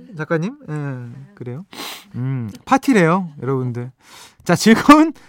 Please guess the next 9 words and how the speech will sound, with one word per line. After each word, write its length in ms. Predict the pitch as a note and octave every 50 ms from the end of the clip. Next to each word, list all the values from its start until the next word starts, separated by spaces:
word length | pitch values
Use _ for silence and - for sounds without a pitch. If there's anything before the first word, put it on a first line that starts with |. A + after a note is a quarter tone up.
| _ _ _ _ _
쟁반 380 | - G3 A3 B3+ D4 D4 D4 C#4
노래방 340 | C4 A#3+ A3 F#3+ F#3 F3
시간이 520 | E3+ - F3+ F#3 F#3 F3+ F#3 F3 E3+ D3+ - -
돌아왔는데요. 680 | - F3+ G#3 F#3 D#3+ D3 D#3 D#3 D3+ D3 E3 G#3 A3+
업그레이드가 760 | F3 D3 D#3+ - - D#4 D4+ C#4+ C4 G3+ F#3 E3+ E3 D#3+ D#3 -
됐습니다. 760 | - D3 - - F3 E3 D#3 C3+ A#2 A2 A2 C3 D#3+ F#3+ G3 F3
금토 600 | - G3 G#3 B3+ C4 - _ - D#3 C3+ D#3+ A3+ - _ _ _ _ _ _ _ -
음악 240 | E3 F#3+ G#3+ -
시리즈 480 | - - F3 C#3 C3 B2 - G3+ B3 C4